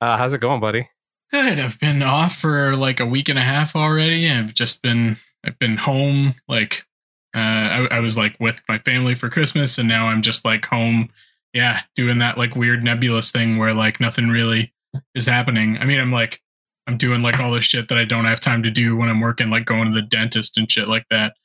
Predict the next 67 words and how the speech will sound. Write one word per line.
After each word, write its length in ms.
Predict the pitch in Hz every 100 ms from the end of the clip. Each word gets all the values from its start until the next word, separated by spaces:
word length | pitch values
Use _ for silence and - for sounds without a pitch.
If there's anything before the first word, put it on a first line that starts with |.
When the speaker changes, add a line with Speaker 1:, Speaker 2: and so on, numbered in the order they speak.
| _ _ -
Speaker 2:
All 60 | 170
the 100 | 143
really 220 | 139 120
exciting 380 | - 123 117 104
stuff. 380 | 110 107 - - _ _ _ _ - 131
Speaker 1:
Oh, 280 | 131 120 - _ _ - -
I've 80 | 151
been 20 |
playing 160 | 160 143
a 40 |
lot 100 | 117
of 60 | 104
video 160 | 110 107
Speaker 2:
Catching 220 | - 120
Speaker 1:
games. 140 | 113
Speaker 2:
up 80 | 113
on 80 | 104
shit. 300 | - 113 - 151
Yeah, 140 | 170
I've 80 | 170
been 120 | 196
doing 180 | 202 156
more 100 | 120
of 60 | 139
Speaker 1:
Really? 100 | 127
Speaker 2:
that 140 | 113
too, 340 | - 113 139 - -
which 200 | 113 113
I'll 240 | 113 - -
get 160 | 113 -
to 100 | 117
in 60 | 110
my 100 | 110
Geek 220 | 117 113
of 60 |
the 60 | 117
Week. 160 | 135 -
Speaker 1:
I 60 | 143
got 140 | 143
lots 220 | 135 131
of 60 | 110
time 300 | - 120 123
right 140 | 110 104
now, 180 | 107
so 180 | 101 113
I've 80 | 107
just 120 | 107
been 100 | 113 110
like, 180 | 110 143
"Well, 320 | 151 151 - - -
nobody's 240 | 151 165 113
doing 200 | 123 98
fucking 320 | 113 107 - -
anything 400 | 120 104 101 95
right 160 | 101 101
now, 220 | 98 104
so 140 | -
I 80 | 113
may 120 | 117
as 100 | 107 107
well 100 | 101
just 300 | 101 - - _ _ _ _ _ _
enjoy 280 | 104 98 117
Red 180 | 107 110
Dead, 200 | 101 98
I 80 | 98
guess, 420 | 101 113 - -